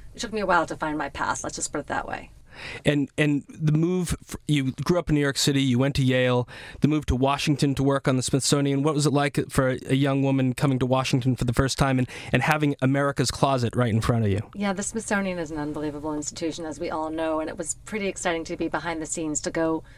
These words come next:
Speaker 1: you know, behind the exhibits and into the storage rooms and work with the curators. And also I had to answer the mail, and people wrote in with all kinds of weird things they had in their attics and wanted to know if we would like it for the Smithsonian's collection. So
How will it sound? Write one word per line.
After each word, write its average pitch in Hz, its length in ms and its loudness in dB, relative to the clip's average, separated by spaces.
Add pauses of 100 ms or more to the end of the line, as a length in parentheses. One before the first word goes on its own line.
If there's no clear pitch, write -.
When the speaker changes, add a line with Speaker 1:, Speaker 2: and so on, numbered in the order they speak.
(160)
Speaker 1:
you 180 80 -8
know, 160 120 -4
behind 170 400 -4
the 160 60 -2
exhibits 160 440 0
and 175 100 -8
into 156 160 -6
the 156 80 -2
storage 156 340 -2
rooms 151 420 -2
and 151 180 -4 (200)
work 190 160 -2
with 180 80 -4
the 147 80 -8
curators. 156 540 -2
And - 100 -6
also 165 300 0
I 160 40 0
had 160 120 -4
to 156 100 -4
answer 165 240 -6
the 160 80 -4
mail, 160 320 0
and 151 100 -2
people 170 260 -4
wrote 160 180 0
in 160 80 -4
with 156 100 -10
all 165 220 2
kinds 165 260 -2
of 156 140 -4
weird 160 180 -4
things 156 240 -4
they 165 120 2
had 156 180 0
in 156 60 -6
their 160 140 -2
attics 156 460 0 (340)
and 170 140 -4
wanted 165 160 0
to - 100 -4
know 170 80 2
if 156 60 -4
we 165 80 0
would 160 160 0
like 156 180 -2
it - 80 -8
for 165 120 -6
the 156 80 -6
Smithsonian's 160 600 -2
collection. 175 460 -4
So 165 300 -4